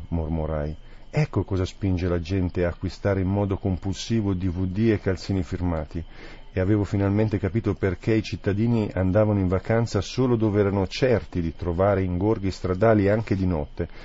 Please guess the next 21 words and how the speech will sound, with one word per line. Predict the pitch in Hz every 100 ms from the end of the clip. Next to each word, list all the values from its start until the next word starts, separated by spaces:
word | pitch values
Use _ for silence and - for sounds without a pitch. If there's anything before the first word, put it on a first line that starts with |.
| - - -
Non | 98 101
potevano | 101 95 131 117 104 98
rinunciare | 98 92 87 113 113
alla | 101 92
loro | 101 107
dose | 92 98 107 104 101
quotidiana | 90 - 87 98 107
di | 90
anidride | 90 87 95 95 -
carbonica. | 85 82 78 78 76 78 - - - - - - - -
L'aliena | 95 101 120 123
insisteva. | 107 - 92 - 85 80 78 - - - -
"Se | - -
non | 110 139
interveniamo | 131 101 95 87 98 95 104 98 87 85 -
entro | 117 127 110 90
domani, | 90 95 95 80 82 80
esploderà | 101 - 107 110 110 120
il | 120 95 -
panico | 127 127 113 -
generalizzato, | 101 117 127 117 110 92 82 117 90 - 85